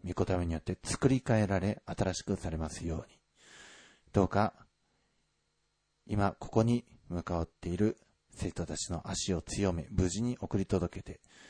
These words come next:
共に御言葉の命の恵みに預かることができますように。どうか助けてください。これからの一切をあなたの御手にお委ねして、私たちの尊き主イエス・キリストの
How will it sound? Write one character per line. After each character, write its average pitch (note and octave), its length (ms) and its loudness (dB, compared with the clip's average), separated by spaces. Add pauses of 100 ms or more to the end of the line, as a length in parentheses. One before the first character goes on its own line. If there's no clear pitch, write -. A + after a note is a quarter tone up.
(260)
共 B2+ 220 8
に C#3 160 6
御 A2+ 240 4
言 G#2+ 140 4
葉 A2 80 6
の G#2+ 100 6
命 C#3 320 6
の E2 180 0
恵 E2+ 60 -2
み D#2 160 -4
に D#2 180 -4
預 F2 240 -8
か E2+ 60 -4
る E2+ 60 -6
こ - 100 -10
と D2+ 60 -10
が E2+ 80 -8
で F2 100 -10
き - 80 -12
ま F2 100 -2
す - 160 -12
よ G#2 160 -12
う - 60 -20
に。 - 80 -20 (560)
ど D#2 120 -4
う - 20 -8
か - 200 0
助 - 240 -8
け - 80 -16
て - 60 -20
く - 20 -20
だ - 80 -20
さ - 160 -12
い。 - 160 -16 (1800)
こ - 120 2
れ F2 80 2
か F#2+ 100 2
ら E2 80 2
の E2+ 140 2
一 G2 100 -2
切 F#2 240 2
を A#2+ 160 4
あ G2 60 2
な D#2+ 120 0
た - 120 -8
の F2 80 -6
御 E2 100 -4
手 E2 160 -4
に G#2 140 -2
お - 180 -4
委 E2 100 -2
ね D#2+ 260 -4
し - 80 -10
て、 - 200 -16 (540)
私 F#2 260 0
た F#2+ 140 0
ち - 160 -6
の A2 280 6
尊 G#2+ 300 6
き F2+ 340 -4
主 - 540 2 (480)
イ C3 140 4
エ A2 100 6
ス・ B2+ 420 0
キ - 140 -4
リ G2 120 2
ス - 120 -12
ト F#2 140 0
の F#2 240 2